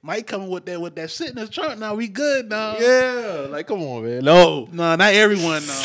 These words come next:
Speaker 1: Like, y'all running out.
Speaker 2: <laughs> Just saying, man. They, it started getting to a point these niggas ain't know what to do, man.
Speaker 1: Facts.
Speaker 2: They put a yoga, they put a yoga mat in one back of this, not a yoga mat, like a, a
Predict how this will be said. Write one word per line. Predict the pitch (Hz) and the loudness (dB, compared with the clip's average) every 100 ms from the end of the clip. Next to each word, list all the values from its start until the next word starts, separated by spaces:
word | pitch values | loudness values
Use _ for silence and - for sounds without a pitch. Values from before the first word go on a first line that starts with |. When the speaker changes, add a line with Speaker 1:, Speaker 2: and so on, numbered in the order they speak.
| 131 | -4
Speaker 1:
Like, | 127 123 | -6 -8
y'all | 131 151 151 | -8 -6 -4
running | 151 - | -2 -2
out. | 156 135 - | -2 -8 -14
Speaker 2:
<laughs> | - - - - - _ - _ 269 _ 262 - - 247 _ 220 - _ 202 240 _ _ 233 - - - - - - 392 403 359 349 302 - | -20 -18 -18 -20 -20 _ -20 _ -20 _ -20 -20 -20 -20 _ -20 -20 _ _ -20 _ _ -20 -20 -20 -20 -14 -12 -12 -10 -6 -6 -6 -8 -12
Just | 226 165 - | -6 -6 2
saying, | 165 151 127 | 6 8 6
man. | 117 117 | 6 6
They, | 127 | 6
it | 160 165 147 | 4 4 0
started | 165 165 156 | 2 2 4
getting | 147 | 0
to | 139 | 0
a | 131 | 0
point | 147 127 | 2 2
these | 123 151 | 2 -2
niggas | 135 123 | -2 0
ain't | 127 117 | 0 2
know | 113 | 2
what | 104 113 | 4 0
to | 107 | -2
do, | 95 95 92 | -10 -6 -6
man. | 92 | -6
Speaker 1:
Facts. | 95 127 117 - - _ _ _ _ | -4 -4 -6 -14 -20 _ _ _ _
Speaker 2:
They | - | 4
put | 208 | 6
a | 147 | 6
yoga, | 120 151 156 | 6 6 4
they | 143 165 | 2 0
put | 190 | 0
a | 143 | -2
yoga | 120 165 | -4 -8
mat | 156 147 117 | -6 -6 -6
in | 120 113 110 120 | -10 -16 -20 -8
one | 143 151 | -8 -4
back | 147 | -6
of | 139 | -6
this, | 139 - 139 | -10 -12 -4
not | 160 | -2
a | 151 | 0
yoga | 143 139 | -4 -4
mat, | 135 120 | -8 -6
like | 127 117 | -8 -4
a, | |
a | 113 107 101 101 | -2 0 -2 -4